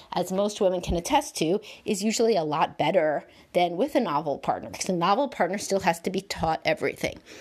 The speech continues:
And they do not, no matter how experienced they are, they're usually not very,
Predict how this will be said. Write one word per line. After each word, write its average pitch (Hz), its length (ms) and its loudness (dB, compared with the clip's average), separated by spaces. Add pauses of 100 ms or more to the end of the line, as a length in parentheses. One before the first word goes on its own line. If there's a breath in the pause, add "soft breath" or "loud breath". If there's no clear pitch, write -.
(140 loud breath)
And 170 180 0
they 165 140 2
do 190 160 -6
not, 170 400 0 (220 loud breath)
no 175 60 0
matter 160 220 -2
how 269 300 2
experienced 233 480 -2
they 190 140 4
are, 170 240 4
they're 170 100 -2
usually 254 400 0
not 254 240 0
very, 247 340 2